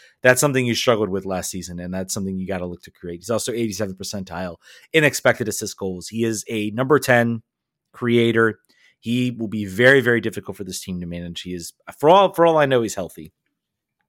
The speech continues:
Um, and then you have Noel Buck, who's the, who's another player highlighted. I believe he's nineteen or twenty, young guy, uh, for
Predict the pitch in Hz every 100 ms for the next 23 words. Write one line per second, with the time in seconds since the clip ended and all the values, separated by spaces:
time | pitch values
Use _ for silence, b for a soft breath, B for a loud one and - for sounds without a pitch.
0 | _ _ _ - 107 104 95 95 B B
1 | B 143 190 196 156 165 151 139 127 -
2 | 120 113 - 113 110 120 - 117 98 113
3 | 110 113 104 98 104 101 127 117 113 107
4 | 117 104 - 107 107 101 - 107 101 104
5 | 101 95 b b b b _ 95 92 -
6 | 120 117 113